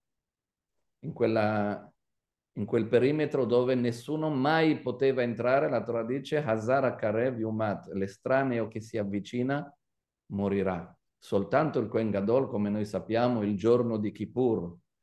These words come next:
aveva il permesso di entrare, ma anche lui rischiava la vita ogni Kippur. E lui, Rabbi Hillel Liparic diceva, "Quando si entra nello studio del Rebbe è come entrare nel Kodesh HaKodashim".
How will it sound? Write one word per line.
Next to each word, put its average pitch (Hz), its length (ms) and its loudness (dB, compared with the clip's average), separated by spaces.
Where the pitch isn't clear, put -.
aveva 101 300 0
il 101 100 -2
permesso 101 480 -4
di 87 120 -6
entrare, 127 720 -2
ma 98 160 -2
anche 110 260 0
lui 127 260 6
rischiava 101 500 0
la 101 120 0
vita 95 580 -4
ogni 117 240 0
Kippur. 110 640 -6
E 156 140 -10
lui, 135 460 0
Rabbi 113 220 0
Hillel 147 160 0
Liparic 147 320 2
diceva, 135 360 0
"Quando 110 240 0
si 113 180 -2
entra 139 400 2
nello 117 280 -2
studio 131 360 -2
del 104 120 2
Rebbe 143 560 0
è 101 140 -6
come 131 320 0
entrare 95 440 -2
nel 101 220 -6
Kodesh 90 360 -6
HaKodashim". 82 580 -14